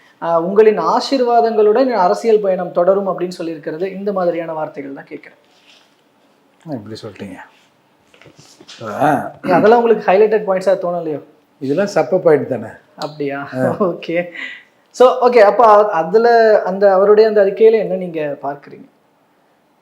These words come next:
Speaker 2: அதாவது, கட்சியின் நலனை முன்னிறுத்தி,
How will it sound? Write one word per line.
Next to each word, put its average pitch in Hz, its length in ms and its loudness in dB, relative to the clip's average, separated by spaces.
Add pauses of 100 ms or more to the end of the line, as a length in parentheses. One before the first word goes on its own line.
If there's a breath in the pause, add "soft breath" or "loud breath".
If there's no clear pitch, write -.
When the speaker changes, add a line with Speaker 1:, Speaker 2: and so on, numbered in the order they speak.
(240)
Speaker 2:
அதாவது, 135 680 -2 (320)
கட்சியின் 185 480 0
நலனை 160 300 2
முன்னிறுத்தி, 147 640 -4